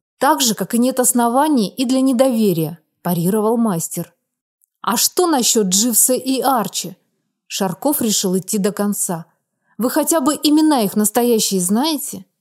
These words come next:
"Я знаю о них больше, чем известно им самим", криво усмехнулся мастер. "Это были представленные ко мне профессиональные соглядатаи, и вы это знаете. Они осознанно шли на риск. То, что я с ними сделал,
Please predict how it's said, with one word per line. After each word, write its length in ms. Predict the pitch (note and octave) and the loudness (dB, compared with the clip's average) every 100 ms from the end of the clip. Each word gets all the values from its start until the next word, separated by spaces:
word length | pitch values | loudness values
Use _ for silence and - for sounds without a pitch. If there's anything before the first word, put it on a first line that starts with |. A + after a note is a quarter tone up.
| _ _ _ _ - | _ _ _ _ -4
"Я 260 | G3 G#3 G#3 | 0 2 2
знаю 400 | G#3+ D4+ D#4 G#3 | 0 0 0 0
о 60 | |
них 220 | F#3+ F3+ | 2 0
больше, 380 | E3+ G#3 D4+ A3+ | 0 0 -2 -2
чем 240 | - F#3+ F#3+ | -2 0 0
известно 420 | F#3 G#3 B3 A3 | 0 -2 -2 -4
им 220 | - G#3+ | -2 -2
самим", 560 | - G#3+ G#3+ F3 D#3 D#3 _ _ _ | 0 0 0 0 -4 -8 _ _ _
криво 300 | - G3+ C4+ | -4 -2 0
усмехнулся 680 | C#4 G#3+ F#3+ E3 F#3+ F#3+ G3+ | -2 -2 -4 -2 -2 -2 -2
мастер. 540 | F#3 F3 D#3+ - D3 - _ _ _ _ - | -2 -2 -6 -10 -16 -20 _ _ _ _ -10
"Это 240 | F#3+ G#3+ | -6 -4
были 300 | F#3+ C#4+ D#4 | 0 0 0
представленные 840 | - G3 - C#4 C#4+ C4 A3 G3+ | 0 -2 0 0 0 0 0 0
ко 160 | - G3 | 0 0
мне 300 | G#3 C#4+ C#4+ | 0 0 -4
профессиональные 880 | - G#3+ A#3 - B3 B3 D4+ D4 C4 | -4 -4 -4 -2 0 0 0 0 -2
соглядатаи, 880 | - A#3+ C4 A3+ G#3+ - D#3+ D3+ - _ _ _ - | -2 -2 -2 0 0 -2 -8 -12 -16 _ _ _ -6
и 100 | F#3+ | -4
вы 260 | F#3+ C4+ - | -2 -4 -2
это 260 | A3+ A3 G3 | -2 -2 -2
знаете. 640 | F#3+ F#3 E3 D#3+ - - _ _ - | 0 -2 -2 -6 -12 -20 _ _ -6
Они 260 | G#3 C4 | -2 0
осознанно 680 | C4+ C#4 - C4+ G#3+ G3 F3+ | 0 0 0 0 0 2 2
шли 300 | - A3 C4 | 0 -2 -2
на 160 | C4 A#3 | 0 0
риск. 400 | F#3 D#3 - - _ _ - | -2 -4 -8 -20 _ _ -6
То, 100 | C4 | -4
что 160 | C4 C4+ | 0 0
я 80 | |
с 100 | B3 | 2
ними 200 | C#4 C4+ | 2 2
сделал, 560 | B3+ A3+ C4 D4+ F#3+ | 2 0 0 0 -2